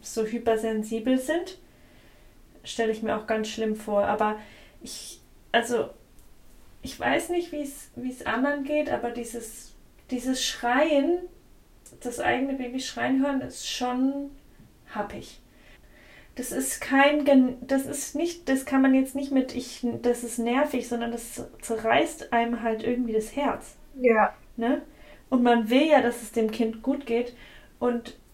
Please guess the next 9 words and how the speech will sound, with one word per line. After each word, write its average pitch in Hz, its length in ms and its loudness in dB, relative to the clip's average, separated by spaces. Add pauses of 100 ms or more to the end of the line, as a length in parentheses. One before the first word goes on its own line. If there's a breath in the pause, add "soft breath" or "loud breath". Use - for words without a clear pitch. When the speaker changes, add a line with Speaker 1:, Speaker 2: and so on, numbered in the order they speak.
(180)
Speaker 1:
solche 233 400 0
Schreiphasen, 240 1160 0 (120)
da 233 120 2
muss 254 300 2
man 277 180 6
einfach 226 540 2
irgendwie 240 420 0
versuchen, 240 560 0
selber 233 460 2